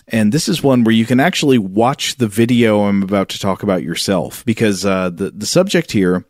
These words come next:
is a field recording that was uploaded by the Monterey Bay Aquarium Research Institute, or mbari,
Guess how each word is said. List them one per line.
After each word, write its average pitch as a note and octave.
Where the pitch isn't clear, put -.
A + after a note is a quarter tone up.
is A2+
a G#2
field E3+
recording F2+
that G#2+
was G#2
uploaded A#2+
by G2
the F#2+
Monterey B2+
Bay A2+
Aquarium G2+
Research F#2+
Institute, D#2
or D2+
mbari, F2+